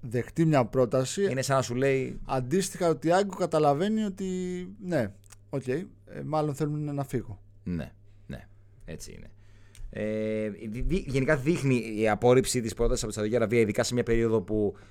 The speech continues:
Speaker 2: ε, παίκτες, ακόμη και σε, στο άνθος της ηλικίας τους και της καριέρας τους πηγαίνουν. Ε, το,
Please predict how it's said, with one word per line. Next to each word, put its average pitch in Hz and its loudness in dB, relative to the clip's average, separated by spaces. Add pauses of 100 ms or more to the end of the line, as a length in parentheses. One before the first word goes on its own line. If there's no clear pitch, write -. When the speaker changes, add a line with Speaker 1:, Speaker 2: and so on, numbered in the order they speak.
(280)
Speaker 2:
ε, - -16
παίκτες, 123 0
ακόμη 120 0
και 117 2
σε, 113 2
στο 110 -4
άνθος 117 -2
της - -6
ηλικίας 101 -2
τους 98 -10
και 104 -8
της 90 -10
καριέρας 101 0
τους 80 -12
πηγαίνουν. 95 0 (480)
Ε, 101 -6 (880)
το, - -18